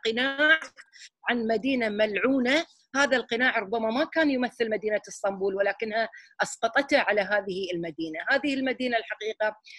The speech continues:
أنا زرتها مرات ومرات عديدة، وما لقيت فيها هذه الشوارع الخلفية، وما لقيت فيها هذه النقاط اللي تكلمت عنها إليف،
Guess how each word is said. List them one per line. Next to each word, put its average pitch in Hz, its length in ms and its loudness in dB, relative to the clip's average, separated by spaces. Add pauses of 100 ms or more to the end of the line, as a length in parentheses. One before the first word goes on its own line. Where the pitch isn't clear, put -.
(200)
أنا 233 160 4
زرتها 226 460 0
مرات 240 480 0
ومرات 233 500 -2 (120)
عديدة، 220 480 -2
وما 214 260 0
لقيت 262 380 -2
فيها 240 440 -2 (380)
هذه 233 340 0
الشوارع 214 520 -2
الخلفية، 208 580 -6
وما 214 220 -4
لقيت 233 380 -4
فيها 220 380 -2 (360)
هذه 226 380 -2
النقاط 214 400 -4
اللي 208 120 -6
تكلمت 214 500 -6
عنها 208 300 -4
إليف، 220 320 -2